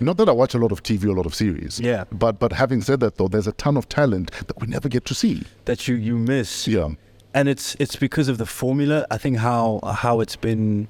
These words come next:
Speaker 2: set out.
Speaker 1: Yeah.
Speaker 2: Whatever this formula that, that studios and, sorry, like, channels think is working.
Speaker 1: Yeah.
Speaker 2: I don't think it necessarily works.
Speaker 1: Sure.
Speaker 2: Yeah.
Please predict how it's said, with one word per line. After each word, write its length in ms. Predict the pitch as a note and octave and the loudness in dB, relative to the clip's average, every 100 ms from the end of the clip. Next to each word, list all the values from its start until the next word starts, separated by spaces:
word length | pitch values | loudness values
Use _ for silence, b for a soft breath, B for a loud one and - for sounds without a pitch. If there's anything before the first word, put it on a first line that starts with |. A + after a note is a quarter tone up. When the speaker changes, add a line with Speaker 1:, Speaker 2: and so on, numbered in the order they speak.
| - | -10
Speaker 2:
set 300 | - - A#2 | -8 -4 0
out. 360 | A#2+ A#2+ - - | 2 0 0 -2
Speaker 1:
Yeah. 180 | G2 D2 - b b b b b - | 0 -2 -8 b b b b b -2
Speaker 2:
Whatever 540 | A2+ A#2+ A#2 A2 G2 G2+ | 0 2 2 2 -2 -4
this 200 | A#2 - | -4 -4
formula 420 | - E3 D#3+ C3 | -2 0 2 2
that, 520 | A#2 G#2+ - - - - | 0 -2 -6 -14 -14 -10
that 160 | - G#2 - - _ | -6 -6 -6 -20 _
studios 680 | - - D#3 C#3 C3 B2 A#2+ | -10 -2 0 2 4 2 2
and, 360 | G#2+ G2+ G2 F#2 - _ b b b b b b - | 0 0 0 -2 -8 _ b b b b b b -8
sorry, 320 | - C3+ A#2+ | 2 4 4
like, 400 | A2 F#2 - - | 2 -2 -8 -6
channels 400 | - C#3 C#3 - | 0 2 2 0
think 240 | C#3 A#2+ | -2 0
is 100 | G#2+ | -2
working. 500 | F#2+ B2 C#3+ G#3+ A#3 - | 2 0 2 2 0 -2
Speaker 1:
Yeah. 160 | - G2 - b b b b - | -4 -4 -4 b b b b -4
Speaker 2:
I 80 | D#3+ | 0
don't 80 | |
think 140 | G3+ F3+ | 2 2
it 80 | D3+ | 2
necessarily 440 | F#3 F3 F#3 G3 | 0 0 0 2
works. 400 | G#3+ A3+ G#2 - | 4 2 2 -6
Speaker 1:
Sure. 240 | - D#2+ C#2 - - - - - | -4 -4 -4 -12 -20 -20 -20 -10
Speaker 2:
Yeah. 360 | A2+ D3+ D3+ G#2 | 0 4 4 0